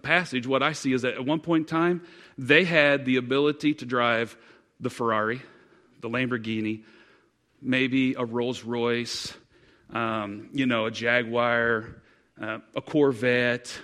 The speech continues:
'cause I like Corvettes. I mean, I look at this, and that's how I equate to. Their Garden of Eden, their paradise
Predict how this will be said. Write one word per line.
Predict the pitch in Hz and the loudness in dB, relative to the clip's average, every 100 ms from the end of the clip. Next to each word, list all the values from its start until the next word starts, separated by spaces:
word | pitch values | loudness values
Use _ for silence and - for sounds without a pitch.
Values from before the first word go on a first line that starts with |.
| - _ - | -18 _ -20
'cause | - 113 | -10 -8
I | |
like | 110 110 | -6 -10
Corvettes. | - 117 107 113 113 123 | -10 -10 -4 -2 -2 -2
I | |
mean, | 113 110 - - - - | -4 -4 -6 -16 -8 2
I | 147 | 2
look | 170 160 | 2 0
at | 143 | 0
this, | 147 139 | 0 -2
and | 123 | -2
that's | 139 139 | -4 -6
how | 123 | -2
I | 127 | -2
equate | 127 - 123 107 | -2 -2 -4 -4
to. | - 101 - - - - | -8 -12 -12 -20 -20 -16
Their | 117 139 165 185 190 | 2 4 6 4 2
Garden | - 151 156 160 135 110 104 - | -4 2 6 6 4 0 -8 -6
of | 127 135 | -2 2
Eden, | 165 135 104 101 - _ - | 0 0 -6 -10 -20 _ -2
their | 135 180 | 4 4
paradise | 185 180 180 151 123 117 107 120 - | 4 2 4 4 2 0 0 -6 -14